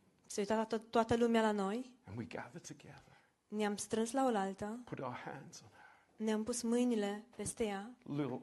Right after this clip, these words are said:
Speaker 2: Lord, heal her.
Speaker 1: Doamne, vindecă-o.
Speaker 2: Did I believe that God would do that?
Speaker 1: Am crezut eu oare că Dumnezeu va face asta?
Speaker 2: No.
Speaker 1: Nu.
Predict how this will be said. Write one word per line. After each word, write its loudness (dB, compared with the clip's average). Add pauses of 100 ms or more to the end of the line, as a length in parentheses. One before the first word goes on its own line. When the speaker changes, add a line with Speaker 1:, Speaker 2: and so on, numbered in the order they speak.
Speaker 2:
Lord, -8
heal -12
her. -20 (560)
Speaker 1:
Doamne, 0
vindecă-o. -2 (280)
Speaker 2:
Did -6 (160)
I 2
believe 0 (400)
that -2
God -2
would -6
do -4
that? -14 (380)
Speaker 1:
Am -4
crezut -4
eu 2
oare 2
că -4
Dumnezeu 0
va -6
face -4
asta? -6
Speaker 2:
No. -4 (360)
Speaker 1:
Nu. -4